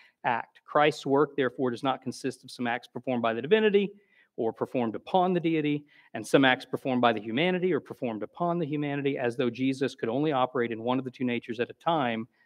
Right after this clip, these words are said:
and switched back and forth. That's not biblical Christianity. That is not the Christ of the Bible. The work of Jesus Christ, the God-man, is redemption, in a word, and is understood in terms of,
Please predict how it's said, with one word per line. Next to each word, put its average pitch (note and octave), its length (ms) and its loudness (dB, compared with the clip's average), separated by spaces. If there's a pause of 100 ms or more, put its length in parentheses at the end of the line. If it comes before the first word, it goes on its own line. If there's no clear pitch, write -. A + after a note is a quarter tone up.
(200)
and B2+ 100 0
switched - 360 0
back A2+ 260 4
and A2 140 -6
forth. G#2 260 -4 (280)
That's A#2 240 2
not B2+ 400 4 (180)
biblical A#2 600 0 (260)
Christianity. A#2+ 680 -6 (840)
That A#2+ 140 6
is A2 140 -2
not A2+ 220 0
the - 80 -10
Christ A2 480 -2
of B2 180 -6
the A2 80 -6
Bible. G#2+ 480 -4 (380)
The C3 60 6
work C3 280 10
of C#3+ 100 0
Jesus A#2 360 -2
Christ, A#2+ 340 2
the A#2+ 80 -6
God-man, A#2 580 4
is A#2+ 400 2
redemption, B2 800 -2
in B2 140 -4
a A#2 40 -2
word, A2 380 -6 (960)
and A#2+ 100 0
is A#2 120 2
understood C3 720 6
in C#3 180 -2
terms B2+ 380 2
of, A#2 300 2